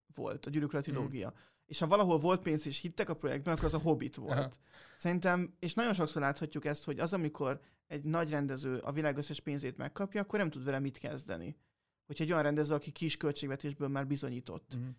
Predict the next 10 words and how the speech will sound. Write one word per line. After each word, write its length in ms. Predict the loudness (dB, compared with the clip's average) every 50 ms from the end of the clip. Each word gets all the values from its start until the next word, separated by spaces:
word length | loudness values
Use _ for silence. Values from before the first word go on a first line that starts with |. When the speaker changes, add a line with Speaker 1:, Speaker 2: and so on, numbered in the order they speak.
| _ _ _ _ _ _ _ _ _ _ _ _ _ _ _ _ _ _ _ _ _ _
Speaker 1:
Itt 240 | -4 -2 0 2
most 640 | 4 4 6 6 4 4 4 2 0 -2 -6 -12 -20 _ _ _ _ _ _ _ _ _ _ _ _ -20 -20 -16 -12 -2
valahogy 400 | 4 6 8 8 8 6 4 4
úgy 160 | 4 4 4 6
alakult, 460 | 4 4 2 0 0 0 0 0 2
hogy 140 | 0 -2 -2
tudtak 400 | 0 -2 0 2 2 0 2 2
a 40 |
nagy 160 | 2 2 2 0
költségvetésből 1200 | 0 0 0 0 0 -2 -2 0 0 -2 0 0 -2 -2 -4 -2 0 2 2 4 2 0 -4 -10